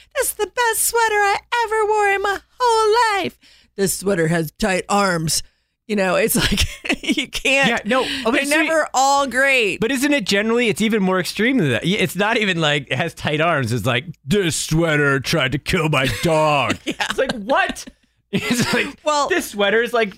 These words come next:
Speaker 2: it, it's, it was like it was created by the hands of angels."
Speaker 1: What's funny
Speaker 2: <laughs>
Speaker 1: is that
Speaker 2: "This
Speaker 1: this
Speaker 2: sweater is pure hell."
Speaker 1: this sweater that I just ordered from Amazon,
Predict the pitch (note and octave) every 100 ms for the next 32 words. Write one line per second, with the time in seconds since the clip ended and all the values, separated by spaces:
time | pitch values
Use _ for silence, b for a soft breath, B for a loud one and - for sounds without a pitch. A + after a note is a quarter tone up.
0 | - A3+ A#3+ A3+ - A#3 A#3 A3 A#3 A#3+
1 | A3+ - B3 B3+ B3+ F#3+ C#3+ F3 F3 A3+
2 | A3+ A3 A3+ A#3 B3 A#3 E3 B2 A2+ A#3+
3 | C4 A#3 - - C#4+ F4 C#4 - G#3+ -
4 | A#3 A3 G3+ G3+ F#3 A3+ F3+ F#3 F3 D3+
5 | G3 E3 D#3+ C#3+ D3+ D3 B2+ - A3+ A3+
6 | C#4 - - B3 C#4 D4+ G3 A3 G#3 G#3
7 | G3 G3 F#3+ A3 - A3 B3+ B3 - D#3+
8 | F#3 A#3 A#3+ F#3 D#3+ D#3+